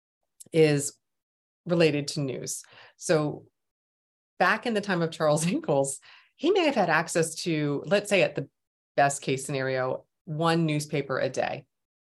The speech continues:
But more than likely, he only maybe saw one newspaper a week at most. We have access to news twenty-four seven. We get alerts on our phones. There's news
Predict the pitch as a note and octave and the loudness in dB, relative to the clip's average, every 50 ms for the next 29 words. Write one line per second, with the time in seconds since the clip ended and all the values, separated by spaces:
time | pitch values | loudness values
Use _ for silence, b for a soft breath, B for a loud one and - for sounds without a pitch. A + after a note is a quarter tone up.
0 | _ _ _ _ _ _ _ - A3 F#3 A#3 C4+ D#4 D#4+ C#4+ B3+ A3+ G3+ F3 E3+ | _ _ _ _ _ _ _ -4 -2 -2 0 0 0 0 2 2 2 2 2 0
1 | D#3 D#3 - F#3+ F3+ F#3+ F3+ G3+ G3+ - - F3 E3+ E3 E3 D3+ D3 C#3+ C#3 C#3+ | 0 0 0 0 0 2 0 -2 -4 -2 -2 -2 0 0 0 0 0 -2 -2 -4
2 | C#3 - C#3+ C3+ C3 C3 C3+ C3+ C3 C3 C3 - - C3 B2+ - C3 C3+ C3 B2 | -2 0 -2 -2 0 -2 -4 -4 -4 -6 -6 -6 -8 -8 -8 -6 -6 -6 -6 -4
3 | C3+ B2+ B2 - A#2+ B2 - A#2 A#2 F#2+ - - - - - - B B B B | -6 -6 -4 -4 -4 -6 -4 -6 -12 -12 -12 -12 -12 -14 -14 -16 B B B B
4 | B B B B B B _ - E3+ F3 A#3 C4+ - C#4+ C#4 G#3+ G3 F3+ F#3 - | B B B B B B _ -10 -6 -2 -2 -2 -2 -2 -2 0 0 0 -2 0
5 | - F#3 F3 - - - E3 D#3 D3+ D3+ D3+ - - D3 D3 C#3+ C#3+ D3 C#3+ C#3 | -2 -2 -2 -2 -2 -2 -2 0 0 -2 -4 -4 -6 -4 -4 -4 -6 -6 -6 -8
6 | C3 - C3 B2 B2+ B2+ B2+ C3 C3+ E3+ F3 G#3+ G3+ G3 F3+ E3+ E3+ E3+ - - | -4 -2 -2 -2 -2 -4 -8 -6 -4 -4 -2 -2 -2 -2 0 0 0 -2 -2 -2
7 | - E3 D#3 D#3 D3+ D3 - - C#3 C3+ B2+ B2 C3 C3 B2+ - - - D#3+ D#3 | -4 -4 -2 -2 -4 -4 -4 -6 -4 -4 -4 -6 -8 -10 -10 -12 -6 -2 0 0
8 | D#3 D3 D3+ F3 F3+ F#3 F#3+ G3 F#3+ F#3+ - - | 0 0 0 0 2 2 2 2 0 -2 -8 -10